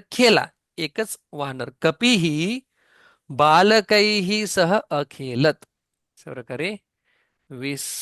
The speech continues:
पॉवरफुल वाक्य. आता बघा, तुम्हाला कळेल आठव्या पासा-, पाठापासूनच पॉवरफुल होत चाललंय ते जरा. ठीक आहे.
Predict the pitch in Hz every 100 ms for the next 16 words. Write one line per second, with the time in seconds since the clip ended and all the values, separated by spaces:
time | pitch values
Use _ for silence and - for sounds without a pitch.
0 | - - - - - _ _ _ _ -
1 | 156 190 156 175 135 117 - 139 131 131
2 | 151 170 - - 156 160 165 185 170 139
3 | 131 160 156 156 156 156 - - 135 147
4 | 151 156 160 143 170 220 233 _ _ _
5 | _ _ _ _ 135 131 135 147 131 117
6 | - 127 123 123 - 127 _ _ - 120
7 | 117 113 _ _ _ _ _ _ _ _
8 | _ _ _ _ _ _ _ _ _ -
9 | _ _ _ _ - 165 143